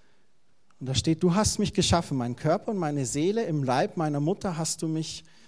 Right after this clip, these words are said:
gebildet.“ Und dann steht hier, „Herr, ich danke dir dafür, dass du mich so wunderbar und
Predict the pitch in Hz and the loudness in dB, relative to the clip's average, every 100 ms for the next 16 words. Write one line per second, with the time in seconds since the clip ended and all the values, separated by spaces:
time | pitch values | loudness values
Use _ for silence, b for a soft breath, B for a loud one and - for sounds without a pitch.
0 | b - 160 185 214 160 147 156 160 - | b 0 8 10 10 8 0 -2 0 0
1 | 214 214 160 B B 208 220 - 214 240 | 4 2 2 B B 4 4 6 4 6
2 | 247 226 202 226 208 - 202 196 - 185 | 4 4 6 6 6 4 2 4 4 4
3 | 147 165 277 359 330 262 220 233 269 269 | 4 4 6 10 8 8 6 4 2 -2
4 | - b b b b b b - 226 254 | -6 b b b b b b 4 8 8
5 | 269 - | 4 -2